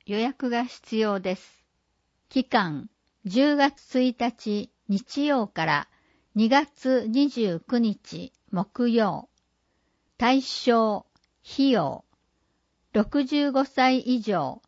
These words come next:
公費負担対象者、千四百九十円。なお、生活保護受給者は無料。また、六十五歳未満は全額自己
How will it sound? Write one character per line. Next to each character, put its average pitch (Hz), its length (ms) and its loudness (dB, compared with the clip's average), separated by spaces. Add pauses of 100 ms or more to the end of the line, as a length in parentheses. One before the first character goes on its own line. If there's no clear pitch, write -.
(460)
公 320 300 0
費 214 260 -6
負 - 160 -18
担 220 400 0
対 233 280 -2
象 226 360 -4
者、 - 340 -10 (720)
千 262 420 2
四 262 280 2
百 170 420 -8
九 254 320 0
十 214 380 -4
円。 143 320 -6 (720)
な 233 180 0
お、 165 160 -10
生 285 380 2
活 277 320 -2
保 254 180 -2
護 214 140 -2
受 196 260 -4
給 285 300 -4
者 185 260 -4
は 151 300 -4
無 185 200 0
料。 196 440 -2 (640)
ま 226 160 -2
た、 - 280 -4 (220)
六 214 320 -2
十 277 280 0
五 262 120 2
歳 240 380 0
未 247 180 2
満 180 340 -2
は 151 240 -4 (200)
全 254 360 0
額 226 500 -4
自 185 200 -8
己 - 60 -8